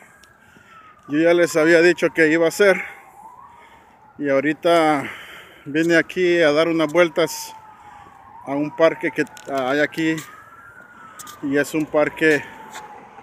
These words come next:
ah, para la gente que le gusta andar en patinetas. Me dijo mi hijo que viniera a acompañarlo. Lo que estamos haciendo ahorita lo van a ver en otro video también,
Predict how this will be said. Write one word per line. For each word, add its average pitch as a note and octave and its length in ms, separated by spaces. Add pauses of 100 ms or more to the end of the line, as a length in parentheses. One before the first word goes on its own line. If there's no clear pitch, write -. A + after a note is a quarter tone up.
(540)
ah, B2+ 520 (1900)
para C3 220
la B2+ 100
gente D#3 300
que D3+ 140
le C#3 80
gusta D3+ 220
andar D3+ 200
en D3+ 80
patinetas. D3+ 720 (1120)
Me C#3+ 160
dijo D#3+ 240
mi E3 140
hijo F3 200
que E3 140
viniera E3 480
a C#3+ 140
acompañarlo. F#3 720 (1120)
Lo D3+ 100
que D#3 60
estamos G3 240
haciendo G3 340
ahorita G3 320
lo E3+ 80
van F#3 100
a F#3 80
ver F#3+ 160
en F#3+ 100
otro F3+ 220
video F#3 280
también, - 360